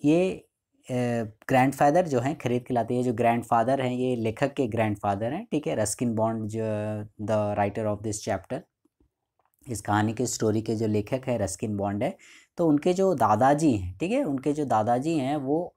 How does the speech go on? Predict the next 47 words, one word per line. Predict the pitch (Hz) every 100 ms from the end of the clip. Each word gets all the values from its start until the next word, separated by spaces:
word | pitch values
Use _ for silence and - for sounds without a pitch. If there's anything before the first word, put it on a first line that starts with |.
| -
टोंगा | 135 139 156
ड्राइवर | 135 107 101 107
यानी, | 113 120 117
अ, | 101
जो | 110 104 101 113
तांगा | 110 104 110 117
चलाता | 120 110 104 110
है, |
घोड़ा | 104 104 107
गाड़ी | 107 110
वगैरह, | 104 107 110 170 _ - _ -
उनसे | 180 180 226
ख़रीदा | 214 127 113 110 107
था | 143 208 - _ _ -
for | 180
the | 185 175
sum | 175 190
of | 190 220 - -
five | 131 156 135
rupees, | 110 127 110 90 - - _ _
ठीक | 143 147
है, | 247
कितने | - 123 147 170
में, | 220 311 - -
पाँच | 143 123 117
रुपये | 107 101
में। | 92
सुनकर | 95 131 127 135
आश्चर्य | 123 113 - 127
होगा | 123 117 104
नहीं, | 117 160
पाँच | - 120 110
रुपये | 120 117
में | 120 113
बंदर | 110 110 110
खरीद | - 107 98
लिया, | 101 95 - _ - - - _ -
बंदर | 117 110 110
का | 113
बच्चा | 110 120
खरीद | 107 110 104 98
लिया, | 95 95 _ _ _
तो | -
खैर | 175 175 180
जो | 156
भी | 151
हो | 143 190